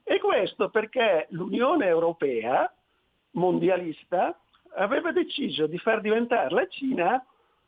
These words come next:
eh, nella quarta fase della rivoluzione industriale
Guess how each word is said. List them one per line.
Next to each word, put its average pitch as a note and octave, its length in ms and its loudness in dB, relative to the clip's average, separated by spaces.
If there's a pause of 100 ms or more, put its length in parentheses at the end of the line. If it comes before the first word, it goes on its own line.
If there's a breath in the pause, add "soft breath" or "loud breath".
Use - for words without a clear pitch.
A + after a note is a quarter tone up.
(280)
eh, D#3 800 0
nella D#3 240 0
quarta A3 460 0
fase G3 440 -2
della D3+ 180 0
rivoluzione F#3+ 520 -2
industriale D#3 920 -2